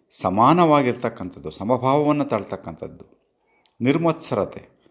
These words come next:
ಮತ್ಸ್-, ಮಾತ್ಸರ್ಯ ಇಲ್ಲದೆ ಇರ್ತಕ್ಕಂಥದ್ದು, ಬೇರೆಯವ್ರನ್ನ ನೋಡಿ ಅಸೂಯೆ ಪಡದೇ ಇರ್ತಕ್ಕಂಥದ್ದು. "ಶಮವ ನೀಂ ಗಳಿಸಲಿ ನಾಲ್ಕು ತಪಗಳೇ ಸಾಕು." ಶಮವ ಅಂದರೆ ಆಂತರಿಕ ಶಾಂತಿಯನ್ನು ಗಳಿಸಲಿಕ್ಕೆ ಈ ನಾಲ್ಕು ತಪಗಳೇ ಸಾಕು.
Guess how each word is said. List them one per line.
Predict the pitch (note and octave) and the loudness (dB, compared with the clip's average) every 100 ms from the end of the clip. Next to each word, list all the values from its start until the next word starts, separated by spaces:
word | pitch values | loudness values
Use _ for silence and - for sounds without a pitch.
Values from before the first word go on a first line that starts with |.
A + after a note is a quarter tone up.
| _ _ _ _ F#2+ | _ _ _ _ -2
ಮತ್ಸ್-, | A2 - - - | -2 -2 -12 -2
ಮಾತ್ಸರ್ಯ | G2+ D#3 - E3+ D#3 C#3+ | 2 2 2 2 4 4
ಇಲ್ಲದೆ | A#2+ B2 | 4 4
ಇರ್ತಕ್ಕಂಥದ್ದು, | B2 B2 A2 - E2 D2 - - _ _ _ _ _ _ _ _ _ - | 2 2 -6 -8 -10 -12 -16 -20 _ _ _ _ _ _ _ _ _ -2
ಬೇರೆಯವ್ರನ್ನ | G#2 B2 C3+ C3 A#2+ | 2 6 6 4 2
ನೋಡಿ | A2+ A#2 A#2 | 2 2 2
ಅಸೂಯೆ | F#2 - C#3 | 0 2 2
ಪಡದೇ | - G2 G2 | 2 -2 -2
ಇರ್ತಕ್ಕಂಥದ್ದು. | F2+ F2+ - D#2 D2+ - - - _ _ _ _ _ _ _ - | -4 -6 -10 -14 -16 -20 -20 -20 _ _ _ _ _ _ _ -6
"ಶಮವ | - G#2+ D3 E3 D#3+ | 4 6 8 8 6
ನೀಂ | B2 C3+ F3+ F#3+ E3 - | 6 2 2 -2 -6 -4
ಗಳಿಸಲಿ | A2+ C3+ C3+ A#2+ B2 | 0 0 0 -2 -4
ನಾಲ್ಕು | G2 F2+ A2+ C#3 | -4 -4 -4 -4
ತಪಗಳೇ | C3 B2+ C#3 C#3 D3+ | -4 -2 -2 0 0
ಸಾಕು." | D#3 B2 G#2 - - - | -2 -4 -4 -6 -10 -8
ಶಮವ | - G#2 C3+ C3+ A#2 - | -4 2 4 4 2 -2
ಅಂದರೆ | G#2+ C#3 E3 A#2+ F3 - _ _ _ _ | -10 -6 -4 -4 -6 -16 _ _ _ _
ಆಂತರಿಕ | - C#3 D#3+ D#3 C#3+ | 4 4 4 0 2
ಶಾಂತಿಯನ್ನು | B2 A#2 C3+ D3 C#3 B2+ G#2 | 2 2 0 2 2 2 2
ಗಳಿಸಲಿಕ್ಕೆ | A#2 C#3 D3 C#3 C3 | -2 -2 -8 -4 -2
ಈ | G2+ C3 | 0 2
ನಾಲ್ಕು | A2 A#2 C#3 C#3 | 6 6 4 2
ತಪಗಳೇ | C#3+ A#2 C3+ C3+ C#3+ | 0 2 2 2 2
ಸಾಕು. | C#3 G#2+ - F2 | 2 -2 -2 -10